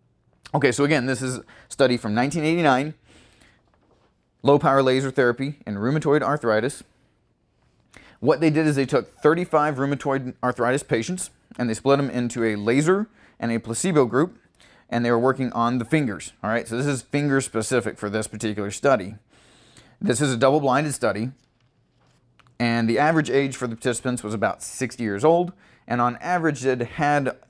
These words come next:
a diagnosis of rheumatoid arthritis for about fourteen years. So this is not new. This is not an acute onset thing. This is generally, for most of the, uh, the study participants, pretty chronic.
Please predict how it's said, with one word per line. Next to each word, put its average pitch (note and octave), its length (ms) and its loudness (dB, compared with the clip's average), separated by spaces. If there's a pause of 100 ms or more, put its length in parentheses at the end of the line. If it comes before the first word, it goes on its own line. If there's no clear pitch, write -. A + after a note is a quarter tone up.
(300)
a A#2+ 100 -2
diagnosis A#2+ 520 0
of G#2+ 80 -6
rheumatoid A#2 500 -2
arthritis A2 480 -2 (220)
for G3 120 2
about D3+ 280 2
fourteen A#2+ 480 -4
years. G#2+ 320 -4
So G2 160 -10
this G#2+ 160 -8
is A2+ 100 -10
not D3 420 -2
new. A#2 380 -2
This G#2+ 120 -8
is A2+ 60 -8
not B2+ 240 0
an A2+ 120 -2
acute A#2+ 540 -6
onset A2+ 580 -6
thing. A2 320 -4 (280)
This C#3 200 -2
is C3+ 220 -4 (140)
generally, A#2+ 680 -2 (180)
for G#2+ 100 -4
most A#2 240 -2
of A2 120 -10
the, G#2+ 260 -2
uh, G2+ 160 -2
the F2+ 200 -10
study A2 280 -4
participants, C3 560 -4 (260)
pretty G2 240 -6
chronic. A2+ 420 -2